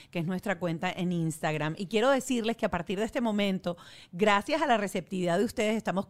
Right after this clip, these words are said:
convirtiendo esa cuenta en una comunidad mucho más interactiva. A partir de hoy, pues, van a encontrar no solamente, eh, parte de nuestro podcast, sino también información que tiene que ver con crianza, con los hijos, con los niños. Este, vamos a empezar a tener,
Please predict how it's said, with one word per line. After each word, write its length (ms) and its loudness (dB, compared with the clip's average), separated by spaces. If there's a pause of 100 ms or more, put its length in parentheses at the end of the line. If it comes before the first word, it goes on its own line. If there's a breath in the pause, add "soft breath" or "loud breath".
(520)
convirtiendo 960 2
esa 220 -4
cuenta 500 0 (540 loud breath)
en 220 -2
una 240 0
comunidad 500 -2
mucho 360 2
más 160 2
interactiva. 800 -2 (320 loud breath)
A 140 0
partir 340 0
de 140 0
hoy, 180 6
pues, 160 0
van 160 0
a 40 -2
encontrar 460 -2
no 100 -2
solamente, 720 0 (360 loud breath)
eh, 760 0 (140)
parte 280 2
de 100 4
nuestro 300 0
podcast, 560 4
sino 240 -4
también 460 -4
información 800 2
que 100 -2
tiene 200 -2
que 100 -4
ver 160 -2
con 140 0
crianza, 560 -4
con 200 -4
los 200 -4
hijos, 300 -2
con 160 -6
los 160 -4
niños. 500 -4
Este, 240 -8
vamos 220 -4
a 40 -4
empezar 340 -2
a 100 0
tener, 520 -2